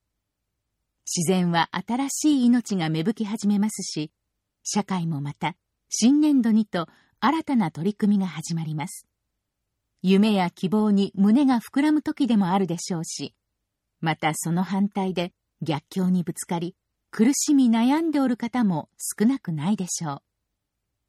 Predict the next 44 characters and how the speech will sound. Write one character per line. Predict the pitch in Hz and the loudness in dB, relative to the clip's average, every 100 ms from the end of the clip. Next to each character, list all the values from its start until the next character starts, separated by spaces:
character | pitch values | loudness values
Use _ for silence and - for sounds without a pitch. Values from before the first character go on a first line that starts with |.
| _ _ - | _ _ -18
悲 | - | -4
喜 | 233 196 | -2 -2
こ | 202 | 2
も | 208 311 | 2 4
ご | 320 | 2
も | 302 | 4
の | 254 240 | 2 0
時 | 277 | -4
期 | - | -6
と | - 196 | -4 -4
言 | 135 156 | -2 -2
え | |
る | 202 | -2
で | 202 | -2
し | 175 175 | -6 -6
ょ | |
う | 147 | -8
か。 | - 143 _ _ _ _ _ _ _ _ _ _ _ _ _ _ _ _ _ | -12 -14 _ _ _ _ _ _ _ _ _ _ _ _ _ _ _ _ _
希 | - 226 | 0 2
望 | 320 339 | 4 2
が | 339 | -2
叶 | 320 302 302 311 | -2 0 2 2
い | 202 139 | 0 0
喜 | 170 185 - 302 | -2 -2 0 2
び | |
の | 285 | 2
中 | 277 294 269 | 2 0 0
に | 202 165 | 0 0
い | |
る | 175 | -4
人 | - 180 | -4 -6
は、 | 151 151 - _ _ _ | -4 -6 -12 _ _ _
一 | - - 202 | -20 -2 0
人 | 160 147 - | 0 -4 -6
有 | 190 | -6
頂 | - 285 | 0 -2
天 | 285 240 208 | 2 2 4
に | 202 | 4
な | 202 | 2
る | 226 | 0
こ | - 202 | -4 -6
と | 185 | -2
な | 196 | -4
く、 | 208 160 | -4 -10